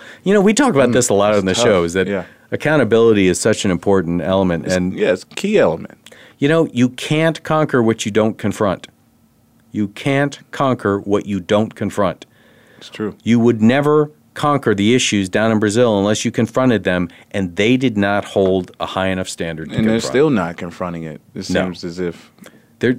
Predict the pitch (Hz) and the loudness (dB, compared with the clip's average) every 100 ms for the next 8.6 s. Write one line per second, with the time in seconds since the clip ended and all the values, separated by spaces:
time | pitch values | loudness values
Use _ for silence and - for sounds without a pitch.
0 | - 117 135 - 170 262 277 151 135 120 | -2 -2 0 0 0 4 4 4 4 4
1 | 110 160 240 190 - 76 - - - 104 | 6 4 6 4 2 -8 -10 -10 -6 -4
2 | 85 - _ _ _ _ - 135 151 156 | -4 -6 _ _ _ _ -2 2 4 2
3 | - _ - 147 - _ _ _ 120 127 | -2 _ -2 -2 -2 _ _ _ -6 -4
4 | - 135 156 170 160 131 147 220 - _ | -2 0 2 0 -4 0 -2 -2 -10 _
5 | _ _ _ _ _ _ - 135 156 151 | _ _ _ _ _ _ -4 0 4 4
6 | 143 147 151 127 110 107 120 160 - _ | 4 2 2 2 2 2 0 0 -8 _
7 | _ _ _ - 254 320 - - _ _ | _ _ _ -4 0 0 -2 -10 _ _
8 | - 143 233 240 160 85 | -4 0 2 4 2 0